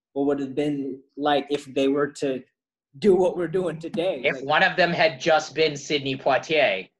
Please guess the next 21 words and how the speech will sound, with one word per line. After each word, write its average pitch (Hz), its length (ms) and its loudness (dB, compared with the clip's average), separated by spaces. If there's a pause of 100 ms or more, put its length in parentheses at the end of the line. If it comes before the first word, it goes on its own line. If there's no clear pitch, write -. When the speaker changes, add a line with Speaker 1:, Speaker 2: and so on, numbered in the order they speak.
(160)
Speaker 2:
it 135 180 2
wouldn't 147 300 2
have 127 220 -2
gone 143 380 4
for 135 180 -2
them 110 280 0
the 107 80 -4
way 110 240 -2
it 95 140 -8
did 117 300 -2
for 107 140 -10
Sidney 95 440 -12
Poitier 90 360 -12 (280)
if 98 120 -14
they 110 140 -4
tried 104 260 -4
to 92 100 -10
do 101 180 -10
that 95 220 -8
in 98 100 -20
the, 95 120 -18